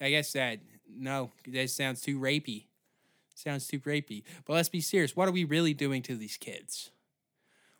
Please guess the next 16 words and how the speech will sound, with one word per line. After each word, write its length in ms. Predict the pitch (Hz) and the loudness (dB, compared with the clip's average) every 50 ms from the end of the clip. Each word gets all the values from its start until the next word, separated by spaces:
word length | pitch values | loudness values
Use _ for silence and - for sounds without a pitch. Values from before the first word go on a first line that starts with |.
| _ _ | _ _
We're 100 | 160 160 | -2 2
not, 180 | 180 202 208 - - - _ _ _ _ _ _ _ _ _ | 2 2 0 0 -6 -20 _ _ _ _ _ _ _ _ _
we're 100 | _ 165 | _ 0
not 260 | 202 233 175 165 147 156 | 2 2 0 0 -2 0
literally 380 | 202 220 226 196 170 160 147 | 2 2 2 2 2 2 0
raping 420 | 127 127 113 104 101 - 101 101 98 | 0 -2 -4 -6 -6 -8 -10 -12 -10
them, 300 | 98 101 101 98 95 - _ _ _ _ | -12 -12 -12 -12 -14 -18 _ _ _ _
but 180 | - 110 120 110 | -8 -8 -6 -4
we 100 | 139 139 | 0 4
are 180 | 147 160 165 156 | 4 4 4 4
depriving 840 | 131 123 131 127 127 - _ - - 156 160 175 180 175 165 147 | 0 -4 -6 -8 -8 -8 _ -2 2 4 6 6 6 4 2 0
them 200 | 135 131 127 120 | 0 0 -2 -2
of 120 | 120 120 110 | -2 -4 -4
an 80 | 110 | -2
actual 380 | 113 120 127 127 117 - 120 104 | 0 0 0 -2 -4 -8 -10 -10
childhood. 680 | - - 135 123 117 110 104 101 104 104 104 101 - | -6 -2 0 0 0 0 -2 -6 -10 -12 -12 -12 -16